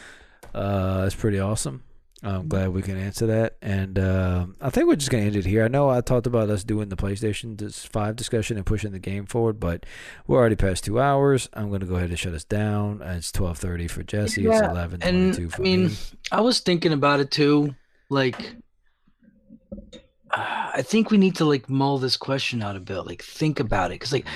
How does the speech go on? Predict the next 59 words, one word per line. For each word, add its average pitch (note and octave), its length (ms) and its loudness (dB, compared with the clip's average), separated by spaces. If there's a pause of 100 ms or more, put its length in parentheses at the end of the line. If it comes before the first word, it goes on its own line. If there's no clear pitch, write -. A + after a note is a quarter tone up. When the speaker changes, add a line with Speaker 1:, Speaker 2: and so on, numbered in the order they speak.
(380)
Speaker 3:
"Oh, E3+ 220 6
what F#3 180 6
can E3 140 6
we D3+ 80 6
do C#3+ 160 4
to D3 60 6
go E3 160 6
past C#3 340 0
the E3 80 -2
P C#3 160 2
S C#3+ 140 2
four?" F#3 440 4
I C3+ 180 2
don't F#3 200 4
know. G#2 340 -4
I - 40 -4
mean, C#3+ 260 2 (320)
the D3 140 4
answer G3+ 240 6
is F3+ 120 4 (140)
augmented C#3 640 4
reality, A#2+ 600 2
'cause B2 180 -2 (100)
other F#3 200 6
than F3+ 160 6
that, E3 240 4
the C3 120 4
answer C3+ 280 4
is A#2 140 2
graphics C3 720 0
and C#3+ 140 0
performance. - 720 -2
Speaker 1:
No, D3+ 480 2
I C#3 140 2
Speaker 3:
Sure. F#3 160 6
Speaker 1:
think F3 180 2
Speaker 2:
No, F3 220 6 (180)
I G#3+ 80 6
don't F4+ 140 2
really D4+ 180 6
feel C4 200 4
like F#3 180 4
it D3 180 8
is, D#3+ 300 6
though, A#2+ 320 0
'cause, D#3 220 2
Speaker 1:
Yeah. F#3+ 80 0
Speaker 2:
like, D#3 200 2
I D3+ 60 2
feel - 220 0
like A3+ 180 2
we've F3+ 200 4
hit F3+ 220 2
the D3 60 2
wall B2+ 400 4
of A#2+ 80 -6
graphics A2+ 580 -2
and B2 100 -4
performance A2 800 -4